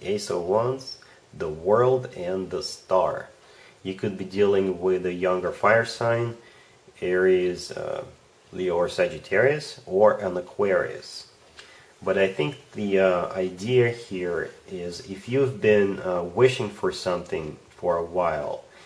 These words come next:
and if an opportunity presents itself to, uh, acquire this or to conquer this or to get this done, I think you should go for it. Don't be rushing into it.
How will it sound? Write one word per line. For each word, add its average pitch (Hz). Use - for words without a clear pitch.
and 92
if 95
an 98
opportunity 98
presents 107
itself 135
to, 95
uh, 90
acquire 107
this 123
or 90
to 87
conquer 107
this 110
or 92
to 92
get 95
this 87
done, 104
I 87
think 104
you 104
should 90
go 95
for 80
it. -
Don't 107
be 101
rushing 98
into 90
it. 85